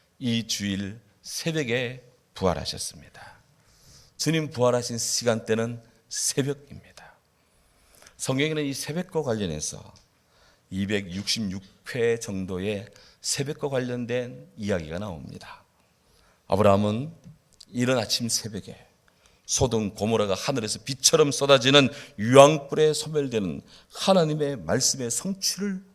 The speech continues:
목도합니다. 창세기 이십팔 장에 이런 일곱 살의 야곱은, 하,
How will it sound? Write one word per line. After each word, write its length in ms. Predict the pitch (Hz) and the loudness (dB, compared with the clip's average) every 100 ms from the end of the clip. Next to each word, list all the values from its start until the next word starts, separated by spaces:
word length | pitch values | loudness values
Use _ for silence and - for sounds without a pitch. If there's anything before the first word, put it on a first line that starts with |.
| _ _ - | _ _ -8
목도합니다. 800 | 85 - 82 90 - - - - _ _ _ _ - - - _ | -8 -8 -14 -14 -16 -16 -18 -20 _ _ _ _ -20 -20 -20 _
창세기 340 | - 110 104 | 2 2 2
이십팔 340 | 104 - 117 104 | -2 0 0 2
장에 580 | 113 104 98 90 95 101 _ _ _ | 2 2 0 -4 -10 -16 _ _ _
이런 280 | 151 139 127 | 2 2 2
일곱 320 | 151 147 127 | -2 -2 -2
살의 560 | - 107 104 80 62 53 | -2 -2 -2 -4 -8 -6
야곱은, 680 | 80 92 107 95 92 95 98 _ _ _ - _ _ | -4 -2 -4 -6 -12 -16 -20 _ _ _ -20 _ _
하, 600 | - - - - - | -14 -14 -14 -18 -20